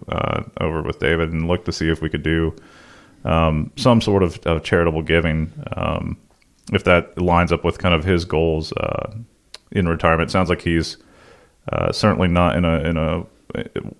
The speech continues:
employment working situation anymore, and he's, he's kind of living out retirement.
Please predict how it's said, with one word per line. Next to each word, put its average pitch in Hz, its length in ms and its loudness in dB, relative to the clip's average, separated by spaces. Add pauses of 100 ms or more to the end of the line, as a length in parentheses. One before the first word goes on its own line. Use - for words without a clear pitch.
employment 87 500 0
working 87 320 0
situation 82 460 -2
anymore, 82 420 -2
and 85 100 0
he's, 82 320 -2
he's 87 200 -6
kind 85 200 -2
of 82 300 -4
living 85 360 2
out 87 180 2
retirement. 78 500 -2